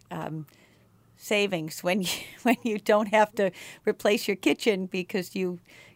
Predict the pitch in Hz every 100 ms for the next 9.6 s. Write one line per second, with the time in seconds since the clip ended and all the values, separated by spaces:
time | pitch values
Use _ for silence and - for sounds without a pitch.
0 | - 196 196 185 185 180 175 - 180 185
1 | 175 165 143 143 - - - - 202 185
2 | 202 208 - - 196 - 196 190 180 165
3 | 170 180 175 - 175 151 - 165 156 151
4 | _ _ - 190 185 185 170 165 170 -
5 | 170 165 _ _ _ 180 180 175 - 175
6 | 180 175 160 - - - - - 185 180
7 | 175 175 - - _ - _ _ _ _
8 | _ 254 285 - - - 220 190 175 160
9 | - - - 214 247 330